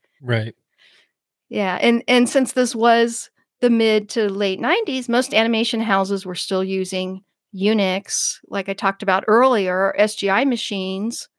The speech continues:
Speaker 2: and they hadn't made the transition to Linux yet. But Linux actually swept the film and television industry, and in the late nineties through the two thousands, many companies like Disney, Pixar, and DreamWorks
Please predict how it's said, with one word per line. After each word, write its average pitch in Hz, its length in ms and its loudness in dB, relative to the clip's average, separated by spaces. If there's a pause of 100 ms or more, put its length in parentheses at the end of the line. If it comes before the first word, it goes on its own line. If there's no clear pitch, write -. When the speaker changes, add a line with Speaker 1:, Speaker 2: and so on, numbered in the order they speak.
(220)
Speaker 2:
and 214 480 2 (160)
they 220 160 4
hadn't 220 320 -2
made 208 220 2
the 196 60 -2
transition 190 720 -2
to 185 140 -8
Linux 175 380 -10
yet. 233 320 -2 (420)
But 214 300 2
Linux 294 500 4
actually 208 320 0
swept - 520 0
the 226 100 -4
film 226 520 2
and 202 160 -4
television 196 520 0
industry, 202 760 -2 (240)
and 196 140 0
in 202 80 0
the 190 100 -2
late 196 260 2
nineties 208 720 2 (100)
through 208 180 0
the 190 120 -4
two 202 160 -6
thousands, 226 680 2 (320)
many 226 280 2
companies 208 580 0
like 175 260 -4
Disney, 240 540 2
Pixar, 190 460 -2
and 185 100 -6
DreamWorks 190 720 -4